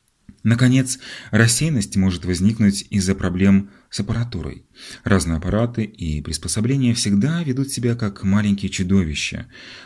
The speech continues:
будто сговорившиеся прервать позирование. Пленка требует, чтобы ее меняли, фотоаппарат, чтобы его фокусировали и выставляли диафрагму, свет, чтобы его перемещали, а фотографии, чтобы их делали.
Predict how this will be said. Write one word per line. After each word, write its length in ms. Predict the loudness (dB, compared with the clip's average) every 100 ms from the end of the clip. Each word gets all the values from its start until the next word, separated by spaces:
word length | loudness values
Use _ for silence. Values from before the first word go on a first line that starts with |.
| -4
будто 580 | -2 -2 0 0 0 -6 -20 _ _ _ _ _ _ _ _ _ -4
сговорившиеся 1000 | 2 4 4 2 0 0 0 0 -2 -4 -8 _ _ -2
прервать 500 | 2 2 2 -2 -2
позирование. 680 | -2 -2 -4 -6 -8 -12 -16 _ _ _ _ -20 -20 -20 _ _
Пленка 600 | 2 2 2 0 0 -2
требует, 280 | -2 -2 -2
чтобы 320 | -4 -2 0
ее 180 | 2 2
меняли, 560 | 2 2 0 -2 -10 -12 -16
фотоаппарат, 520 | -14 -10 -4 -2 -2
чтобы 300 | -4 -4 -2
его 400 | -2 0 0 0 -6 _
фокусировали 760 | -8 -4 -4 0 2 2 0
и 300 | -2 -2 -2
выставляли 640 | 0 0 -2 -2 0 0 -2
диафрагму, 680 | -2 -2 -2 -4 -4 -10 -10 -20 -16
свет, 320 | -8 0 0
чтобы 280 | 0 -4 -4
его 200 | -2 -4
перемещали, 680 | -4 -2 -2 0 2 2 -2 -6 -20 -8
а 220 | -2 -2
фотографии, 540 | -2 -2 0 2 0 -2
чтобы 340 | -6 -4 -2
их 120 | -2
делали. 480 | -2 -4 -4 -8 -12